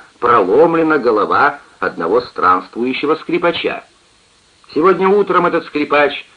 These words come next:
явился к сквайру Олверти с жалобой, и девчонка была вызвана в суд. Сквайр хотел было покончить дело мировой, как вдруг, прошу извинения у вашей милости, обнаружилось, что красавица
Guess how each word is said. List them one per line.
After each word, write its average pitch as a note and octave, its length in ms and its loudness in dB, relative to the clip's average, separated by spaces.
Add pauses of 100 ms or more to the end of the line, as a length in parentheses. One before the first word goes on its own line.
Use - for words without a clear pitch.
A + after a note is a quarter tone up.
(160)
явился C3+ 600 -2
к - 100 -12
сквайру G2+ 600 -4
Олверти C#3+ 760 2 (140)
с F2 60 -8
жалобой, A#2+ 720 -2 (260)
и A2 80 -8
девчонка D3 580 -2
была D3 240 4
вызвана C#3 460 0
в - 60 -16
суд. A2 280 -8 (720)
Сквайр D#3 460 0 (160)
хотел E3+ 440 2
было E3 240 2
покончить C#3+ 640 0
дело B2+ 220 4
мировой, A2 640 0 (400)
как C3+ 200 2
вдруг, G#2 500 -2
прошу G#2+ 340 -2
извинения E2+ 540 -8
у F#2 40 -4
вашей A2+ 280 -4
милости, E3+ 560 -2 (420)
обнаружилось, G#3+ 720 2
что G3 200 2
красавица G3 920 2